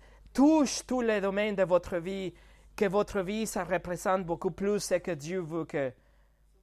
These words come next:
représente, que soyez beaucoup plus dans la sanctification. D L Moody a dit, La fonction du Saint-Esprit, c'est de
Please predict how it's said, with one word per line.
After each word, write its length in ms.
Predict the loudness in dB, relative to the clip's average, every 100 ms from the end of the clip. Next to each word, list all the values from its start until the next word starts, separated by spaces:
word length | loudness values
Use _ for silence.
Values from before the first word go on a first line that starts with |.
| -2
représente, 1000 | 0 2 0 -4 -6 -4 -4 -4 -8 -14
que 100 | -8
soyez 360 | -4 -2 0 0
beaucoup 420 | 0 -2 -2 -6
plus 320 | -6 0 2 4
dans 160 | 0
la 100 | 0
sanctification. 1000 | -4 -8 -8 -10 -6 -6 -8 -10 -12 -12 -16 _ -20 -20 -20 -20 -20 -20 _ _ _ _ _ _ _ _ _ _ _ _ -20 -20 _
D 260 | -10 -4 4
L 160 | 6 6
Moody 340 | 0 2 2
a 80 | 2
dit, 380 | 2 -2 -4 -6 -20 _ -20 -20 -20 -20 -20 -20 -20 -20 -20 -20 -8
La 240 | 4 4
fonction 420 | 4 0 0 0 0
du 140 | -2
Saint-Esprit, 720 | 0 0 0 -2 -6 -6 -6
c'est 180 | 0 2
de 240 | 4 2